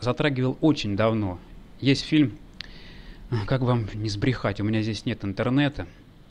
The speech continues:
По-моему, «Бегущий по лезвию бритвы» называется. Возможно, там нет слова «бритва». Ну, неважно. Там тема тоже синтетических людей затрагивается. Он был снят очень давно. Не сбрешу, до «Чужого» первого или после. «Чужой» был снят в семьдесят девятом году.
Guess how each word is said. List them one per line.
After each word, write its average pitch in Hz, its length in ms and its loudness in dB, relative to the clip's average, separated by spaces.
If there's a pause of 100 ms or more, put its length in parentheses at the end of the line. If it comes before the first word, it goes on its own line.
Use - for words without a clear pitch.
(400)
По-моему, 147 300 6
«Бегущий 135 340 2
по 131 120 0
лезвию 120 280 0
бритвы» 104 300 -4
называется. 92 520 -4
Возможно, 123 360 0
там 127 160 2
нет 104 120 0
слова 95 220 -4
«бритва». 95 300 -4
Ну, 123 100 4
неважно. 123 480 2 (140)
Там 120 140 -2
тема 135 260 2
тоже 110 240 0
синтетических 110 760 -6
людей 107 280 0
затрагивается. 92 800 -4 (440)
Он 113 140 -2
был 127 80 2
снят 127 300 0
очень 117 320 -2
давно. 95 320 -2 (1000)
Не 117 140 0
сбрешу, 123 400 2
до 131 200 2
«Чужого» 95 440 -2
первого 90 400 -4
или 104 260 -2
после. 95 460 -4 (100)
«Чужой» 131 240 0
был 117 100 -4
снят 110 240 -6
в - 40 -16
семьдесят 101 240 -6
девятом 98 300 -4
году. 92 340 -4